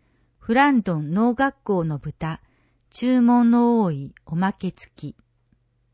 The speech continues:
宮沢賢治のフランドン農学校の豚と、注文の多い料理店が原作の、いただきますとごちそうさま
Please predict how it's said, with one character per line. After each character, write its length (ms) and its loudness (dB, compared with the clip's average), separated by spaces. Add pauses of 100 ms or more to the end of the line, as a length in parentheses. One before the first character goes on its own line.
(500)
宮 240 2
沢 240 0
賢 320 -4
治 120 -4
の 260 -6 (240)
フ 160 -6
ラ 180 4
ン 100 2
ド 180 -4
ン 140 -6
農 200 0
学 280 -4
校 220 -2
の 140 -4
豚 300 -8
と、 300 -10 (540)
注 260 0
文 300 2
の 260 2
多 80 4
い 140 -2
料 260 4
理 140 0
店 320 -4
が 180 -8 (140)
原 220 2
作 320 -6
の、 240 -4 (640)
い 100 -8
た 140 2
だ 160 0
き 180 -4
ま 160 2
す 200 -16 (220)
と 200 -4 (260)
ご 120 -6
ち 160 -12
そ 240 4
う 40 0
さ 200 -2
ま 260 -2